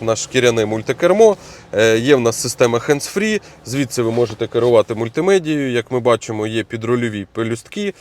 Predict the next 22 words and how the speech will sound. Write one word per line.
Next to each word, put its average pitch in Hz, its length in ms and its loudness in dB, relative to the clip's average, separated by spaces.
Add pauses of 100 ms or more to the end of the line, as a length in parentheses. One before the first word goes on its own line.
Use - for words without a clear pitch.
(240)
Мультимедіа 127 600 0
в 107 60 -4
нас 110 240 -4
Kenwood 110 360 0
з - 40 -20
підтримкою 110 600 -4
Bluetooth, 110 440 -6
навігації 107 600 -2
та 131 200 2
AUX. 185 320 0 (300)
Як 123 160 0
ми 139 80 0
бачимо, 123 460 2
подушки 123 420 -4
безпеки 113 520 -2
як 104 160 -4
для 113 120 -4
водія, 117 360 0
так 101 200 -8
і 107 40 -6
для 113 140 -2
пасажира, 175 640 0